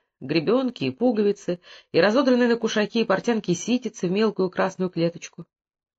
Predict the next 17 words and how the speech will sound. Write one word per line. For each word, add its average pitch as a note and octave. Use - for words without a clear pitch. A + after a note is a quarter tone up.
«Что -
теперь C4+
будем C4
делать A3
с -
ним?» A#2+
кивнул D#3
Балябин D3
на C#3+
мародеров. C#3
«Выпороть? B3
Расстрелять? G3+
Судить!» — C#4+
закричали E3
черствые F3
хриплые D#3+
голоса. C#3+